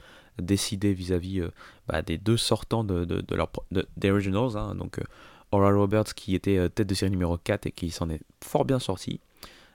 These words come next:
dans son propre Regional, et Oregon de son côté, qui était donc, euh, dans un autre Regional, côté, euh, Nashville,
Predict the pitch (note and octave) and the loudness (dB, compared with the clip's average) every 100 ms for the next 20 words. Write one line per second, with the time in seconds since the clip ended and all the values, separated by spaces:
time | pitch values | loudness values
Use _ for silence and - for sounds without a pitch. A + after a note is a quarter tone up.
0 | _ D#2+ D#2+ E2+ F2 E2+ F2+ F#2+ A#2+ C3+ | _ -8 -4 -4 -4 -4 -4 -2 -2 -2
1 | - - F#2 F2+ F#2+ A#2 F#2 - G2+ F#2 | -4 0 2 4 2 0 -2 -4 -4 -4
2 | E2+ A#2 B2 - - - - F2+ - - | -2 0 0 -2 -6 -6 -6 -6 -6 -8
3 | - E2+ F2 - E2+ E2+ F#2+ F2+ - - | -6 -4 -4 -4 -4 0 0 0 -4 -4
4 | F2+ F2 E2+ F2 E2+ G#2 G2+ | -4 -2 -2 -4 -2 -4 -4